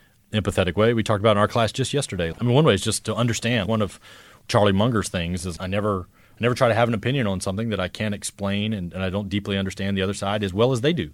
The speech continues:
And if I don't, I might not win the argument unless I know all their points and know how they're weighting them and know why they think what they think. So it's the same in a negotiation. What do they actually want? It might turn out, when you figure out what they actually want, that there's just no overlap. What do you actually want?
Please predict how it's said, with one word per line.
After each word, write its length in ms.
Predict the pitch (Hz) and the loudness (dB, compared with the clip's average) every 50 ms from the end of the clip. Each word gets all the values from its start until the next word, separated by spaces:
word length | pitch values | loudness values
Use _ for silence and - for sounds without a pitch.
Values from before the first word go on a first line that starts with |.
| _ _ | _ _
And 160 | - 110 110 | -6 -4 -2
if 100 | 107 - | 0 0
I 100 | - 110 | 0 0
don't, 280 | 104 92 90 127 - - | -2 0 0 0 0 0
I 60 | - 120 | 2 2
might 120 | 170 202 | 2 2
not 120 | 151 113 | 2 2
win 140 | 113 151 190 | 4 6 6
the 100 | 208 160 | 8 8
argument 320 | 123 113 104 98 92 101 95 | 8 8 6 6 2 0 2
unless 200 | 110 123 123 - | 2 2 4 4
I 100 | 123 104 | 2 0
know 380 | 95 95 95 110 117 127 135 127 | 0 -2 0 4 6 6 6 4
all 240 | - 117 131 139 | 6 6 6 6
their 120 | 120 120 110 | 6 6 2
points 520 | - - - 151 113 87 78 - - - - - - - - | 2 0 -2 -2 -2 -4 -4 -6 -10 -14 -14 -18 -20 -6 -2
and 100 | 110 113 | 0 4
know 200 | 117 123 127 110 | 6 8 8 8
how 120 | 104 117 117 | 6 4 4
they're 140 | 110 107 95 | 2 2 4
weighting 300 | 98 113 143 131 104 95 | 4 4 4 4 2 2
them 140 | 92 87 | 0 0
and 100 | 90 90 | 0 0
know 140 | 95 110 113 | 2 2 2
why 260 | 113 104 101 104 104 | 2 2 0 0 0
they 140 | 95 95 95 | 0 0 -2
think 280 | 90 - - 117 104 - | -4 -4 -4 -4 -4 -4
what 100 | 104 90 | -6 -8
they 120 | - 82 | -8 -10
think. 380 | - - 135 123 92 73 - - - - - - - - _ | -10 -8 -8 -6 -6 -8 -12 -18 -20 -20 -20 -20 -20 -20 _
So 220 | - 123 120 117 | 2 2 4 4
it's 160 | 110 113 - | 2 0 -4
the 60 | - 120 | -6 -6
same 340 | - 135 131 135 135 131 131 | -4 -2 -2 -2 -2 -2 -2
in 200 | 127 120 117 113 - - - - _ | -2 -4 -4 -6 -10 -16 -20 -14 _
a 40 | 113 | -4
negotiation. 500 | 120 110 139 139 - - 180 - - 101 | -2 0 0 -2 -2 -4 -6 -6 -2 0
What 80 | 135 170 | 2 2
do 160 | 214 214 196 | 4 2 2
they 200 | 139 147 160 160 - | 2 2 2 2 0
actually 320 | - 147 - - - 156 143 | -2 -4 -4 -2 -2 -2 0
want? 400 | 139 160 190 131 80 - - - _ | 0 0 -2 -4 -4 -8 -12 -10 _
It 60 | 113 | 0
might 160 | 143 208 - | 2 2 2
turn 160 | - 135 113 107 | 2 2 2 2
out, 200 | 104 107 110 - - - - - - | 2 0 -2 -4 -8 -16 -16 -10 -6
when 220 | 107 104 107 110 | -4 -2 0 0
you 100 | 110 107 | 0 0
figure 240 | 98 - - 131 131 | -2 -2 0 2 2
out 100 | 120 101 | 2 2
what 100 | 110 104 | 0 0
they 100 | 104 107 | 0 0
actually 260 | 113 110 - 117 101 | 0 -2 -2 -4 -4
want, 260 | 104 147 170 135 80 95 | -4 -4 -6 -6 -6 -8
that 60 | 104 98 | -8 -6
there's 160 | 113 107 104 | -6 -6 -6
just 160 | 120 117 - | -8 -8 -6
no 220 | 107 104 110 113 120 | -2 0 0 0 0
overlap. 420 | 147 180 170 87 - 135 - - - - - - | 0 -2 -2 -4 -6 -8 -10 -14 -20 -20 -8 -2
What 120 | 127 156 | 2 2
do 60 | 202 | 2
you 120 | 233 262 - | 4 2 0
actually 320 | 90 - - - 98 90 | 0 -2 -4 -8 -10 -8
want? 320 | 82 85 85 80 - - | -8 -8 -10 -10 -12 -16